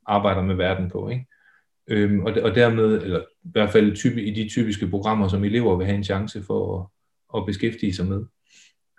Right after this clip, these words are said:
Øhm, så, så, øhm, ja, på den måde er der, er der en del ligheder. Hvis jeg så går over og kigger på, på arbejdsmåderne, øhm, så synes jeg egentlig, der er en del af dem, som kunne minde om noget af det, der kommer ind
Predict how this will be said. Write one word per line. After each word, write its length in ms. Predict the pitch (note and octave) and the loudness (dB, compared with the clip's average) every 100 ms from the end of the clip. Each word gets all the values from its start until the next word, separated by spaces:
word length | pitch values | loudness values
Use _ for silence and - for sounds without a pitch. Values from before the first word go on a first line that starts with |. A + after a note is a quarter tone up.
| _ - | _ -2
Øhm, 480 | G#2+ G#2 G#2 G2+ F#2+ _ _ - - _ | 0 2 2 0 -4 _ _ -20 -20 _
så, 400 | - - A#2 G#2+ - | -8 2 4 4 0
så, 320 | - A#2 A2 | 0 4 6
øhm, 460 | G#2 G#2 G#2 G#2 G2 - _ _ - - - - _ - | 6 2 0 -2 -6 -14 _ _ -20 -20 -20 -20 _ 0
ja, 140 | A#2 A2+ - | 2 2 2
på 60 | C#3 | 2
den 140 | C#3+ | 4
måde 120 | C#3+ | 4
er 80 | C3+ | 4
der, 80 | C3+ | 2
er 260 | A2+ A2 | 2 0
der 100 | A#2 | -2
en 100 | B2 | 2
del 140 | C#3 B2+ | 4 4
ligheder. 240 | B2+ C3 | 4 4
Hvis 140 | B2 B2 | 2 2
jeg 80 | |
så 100 | C3 | 2
går 100 | D#3 | 6
over 160 | D3+ C3 | 6 6
og 60 | B2+ | 2
kigger 260 | E3 C#3+ A2 | -2 -2 -2
på, 260 | A2+ G#2+ - - | -4 -8 -10 -12
på 180 | A2 - | -10 -4
arbejdsmåderne, 920 | C#3 D#3+ B2 - G#2 G#2+ A2 G2+ F2 - _ _ _ _ _ _ _ _ _ _ _ - - - _ - | 2 2 0 -4 -2 0 0 -2 -6 -10 _ _ _ _ _ _ _ _ _ _ _ -20 -20 -20 _ -4
øhm, 260 | A#2+ A#2+ A#2+ | 0 2 2
så 140 | C#3+ | 2
synes 220 | C#3 E3 | 8 8
jeg 60 | E3 | 8
egentlig, 140 | D3+ | 6
der 120 | A#2+ A#2 | 6 0
er 40 | |
en 60 | A#2 | 2
del 200 | D#3+ A#2+ | 4 4
af 140 | G#2+ | 2
dem, 200 | B2+ D3 | 2 2
som 220 | D#3 B2 | 2 -2
kunne 200 | - A#2 | 0 -2
minde 360 | A#2+ C3+ E3 E3+ | 0 6 6 6
om 120 | A#2 | 2
noget 220 | A2 A#2+ B2 | -4 -2 -2
af 60 | |
det, 100 | B2+ | -2
der 120 | C3 | -2
kommer 320 | A#2+ A#2 A2 G#2 | -2 -4 -4 -2
ind 120 | C#3+ | -4